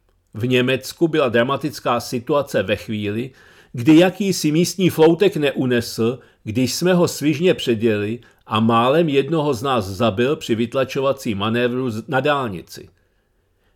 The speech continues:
Jen obrovské štěstí a umění juniora za volantem druhého auta zabránili fatální nehodě. O pár kilometrů později se jemu podobní sjížděli ve dvě ráno na pumpu,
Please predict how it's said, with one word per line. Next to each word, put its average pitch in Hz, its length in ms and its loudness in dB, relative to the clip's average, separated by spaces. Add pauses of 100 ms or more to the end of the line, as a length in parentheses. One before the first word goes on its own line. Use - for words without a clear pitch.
Jen 147 280 0
obrovské 185 560 2
štěstí 117 640 0
a - 180 -6
umění 156 500 0
juniora 151 520 2
za 139 160 0
volantem 139 540 0
druhého 139 500 -2
auta 113 440 0
zabránili 120 680 0
fatální 123 540 -2
nehodě. 98 480 -6 (920)
O 117 120 -2
pár 127 240 4
kilometrů 123 580 2
později 131 680 0
se - 180 0
jemu 123 220 2
podobní 120 500 0
sjížděli 131 640 -2
ve 123 140 2
dvě 110 300 0
ráno 107 320 0
na 104 120 -6
pumpu, 139 580 -6